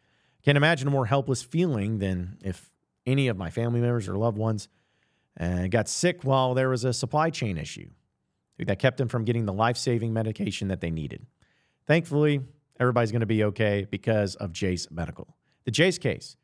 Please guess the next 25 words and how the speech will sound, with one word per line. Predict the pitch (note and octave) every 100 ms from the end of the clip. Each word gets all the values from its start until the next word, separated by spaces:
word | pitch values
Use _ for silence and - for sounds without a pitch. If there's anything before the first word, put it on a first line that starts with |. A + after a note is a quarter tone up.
| _ -
is | G#2+
a | G#2+
pack | - E3 F3+ -
of | F2+
five | - D#3 D#3+
different | D#3 D3+ C#3+
antibiotics | A#2+ A#2 A2 F#2+ F2 F2+ - - _ _
to | -
treat | - E3
a | B2+
long | A2+ D3+ G#3 F3
list | C#3 -
of | G2
bacterial | A2 - B2+ A#2 G#2 A#2+
illnesses, | D3+ D#3 D3 E3 B2
including | A2 G#2+ E2+
U | G#2
T | - A2
Is, | C3 C3+ B2+
respiratory | G#2+ - - A2
infections, | G2 F#2+ B2 - C3 B2 - - _ _
skin | - D#3
infections, | C#3+ D3 C3 - C3+
among | A2+ A2 G2+
others. | F#2 - -